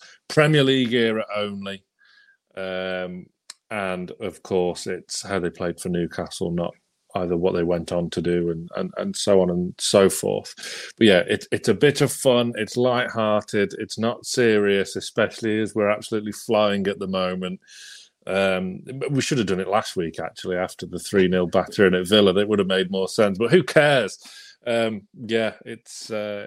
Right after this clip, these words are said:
it's, it's going good. So, uh, let's have a bit of a laugh at some of the players that maybe, well, almost certainly wouldn't get into our team nowadays.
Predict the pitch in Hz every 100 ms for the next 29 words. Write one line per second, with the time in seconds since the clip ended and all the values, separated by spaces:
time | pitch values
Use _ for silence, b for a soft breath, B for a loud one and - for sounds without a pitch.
0 | - - - 117 - 208 104 - 110 101
1 | 101 101 92 - 98 95 92 92 98 98
2 | 95 95 104 - _ 113 113 113 104 101
3 | 104 98 98 98 87 - 101 - 107 98
4 | 90 92 104 92 92 87 95 - 98 92
5 | 90 92 B B B B B B - 135
6 | 113 104 101 - 104 98 98 101 104 87
7 | - 92 - 85 82 87 85 82 82 80
8 | 82 82 82